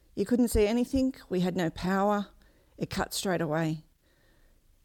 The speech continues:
It was really strange 'cause my phone kept going off with messages from work, but I couldn't reply. It really affected me in a bad way because I felt like I was letting the team down.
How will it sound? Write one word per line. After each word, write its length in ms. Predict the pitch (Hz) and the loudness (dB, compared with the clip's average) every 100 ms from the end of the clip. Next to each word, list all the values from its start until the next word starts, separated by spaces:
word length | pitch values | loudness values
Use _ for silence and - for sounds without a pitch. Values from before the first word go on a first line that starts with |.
| - | -2
It 60 | |
was 160 | 220 220 | 0 2
really 340 | 269 285 254 | 2 2 0
strange 520 | - - 226 208 208 - | -2 -2 0 0 -2 -2
'cause 140 | 208 | -2
my 120 | 208 | -2
phone 440 | 196 226 220 240 233 | 0 0 2 2 0
kept 200 | 233 - | 0 0
going 260 | 196 190 | 2 2
off 160 | 190 - | -2 -2
with 100 | 180 | -2
messages 520 | 175 175 185 170 - | -2 -2 -2 -4 -4
from 240 | - 185 | -4 -2
work, 320 | 196 208 - - | 2 0 -2 -4
but 120 | 185 | -4
I 60 | |
couldn't 220 | 185 196 196 | -2 -4 -4
reply. 560 | 185 - 214 190 185 - - - - - - - - - - - - - - - | -6 -2 0 0 -4 -10 -20 -20 -20 -20 -20 -20 -20 -20 -20 -20 -20 -20 -14 -6
It 100 | 175 | -2
really 440 | 233 262 240 208 | 4 6 6 4
affected 420 | 185 208 202 202 | 0 -2 -2 -2
me 160 | 220 233 | 0 2
in 80 | 202 | 2
a 100 | - | 0
bad 300 | 214 160 170 | 2 2 0
way 400 | 175 220 285 - _ - - - - - | 0 0 0 -2 _ -20 -20 -20 -10 -2
because 440 | 185 202 - - - | 0 0 0 -6 -6
I 60 | |
felt 240 | - 233 - | 0 2 4
like 180 | 202 | 2
I 80 | 208 | 2
was 160 | 180 - | 2 2
letting 220 | 233 220 | 2 2
the 60 | 208 | 0
team 320 | 240 226 294 | 2 4 4
down. 320 | 302 254 | 4 4